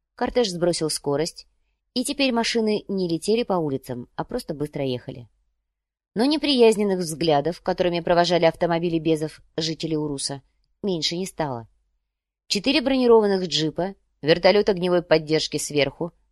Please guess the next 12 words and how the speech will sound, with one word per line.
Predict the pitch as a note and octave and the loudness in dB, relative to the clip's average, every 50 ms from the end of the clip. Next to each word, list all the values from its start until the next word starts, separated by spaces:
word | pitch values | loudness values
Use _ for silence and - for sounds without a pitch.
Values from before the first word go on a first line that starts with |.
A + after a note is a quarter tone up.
| _ _ _ - | _ _ _ -6
завывание | F3+ F#3+ G3 G#3 G#3 A3 A3 A3 G#3+ G#3+ G#3 | -2 0 2 2 4 4 4 4 2 0 0
сирен, | G3+ - - G#3+ F#3 D#3 C3+ B2+ A#2 _ _ _ _ _ _ _ _ _ _ _ - | 0 0 -2 0 0 -2 -2 -4 -8 _ _ _ _ _ _ _ _ _ _ _ -8
механический | - A3+ A#3+ A#3+ - C4 B3 B3 A#3 G#3+ A3+ G#3+ - - A#3+ | -4 -2 0 2 4 4 4 4 2 0 -2 -2 -2 -2 -4
голос, | F#3+ F3 D#3+ C#3+ C3+ B2+ B2+ - - - _ _ _ - | -2 0 0 0 0 -2 -4 -8 -10 -12 _ _ _ -10
безапелляционно | - D#3+ F3+ F3+ F#3 - F#3 F3+ F3+ F3 - F#3+ F#3+ F3+ F3+ F3 E3+ | -4 -2 0 0 0 0 0 0 0 0 0 0 0 0 0 -2 -2
требующий | E3+ - F3 F3 F3+ E3+ F3 F3+ E3 - - F3+ F3 - | -2 0 2 2 2 2 0 -2 0 -2 -2 -2 -4 -4
от | - - - | -6 -2 -2
обычных | F3+ E3+ E3 E3 - - D#3+ D3+ - | -2 -2 -2 -4 -6 -6 -6 -4 -2
водителей | D#3+ D#3 D#3+ D#3+ G3 F3+ - F#3 E3 D#3+ - | 0 0 0 -2 -4 -4 -4 -4 -4 -4 -6
убраться | - D#3 D3+ D#3+ D#3+ D3+ D3+ - D#3 | -6 -4 -2 0 0 0 -2 -4 -12
с | - | -12
пути. | - F3 F#3 - - D3 B2 - | -10 -10 -10 -10 -8 -10 -10 -12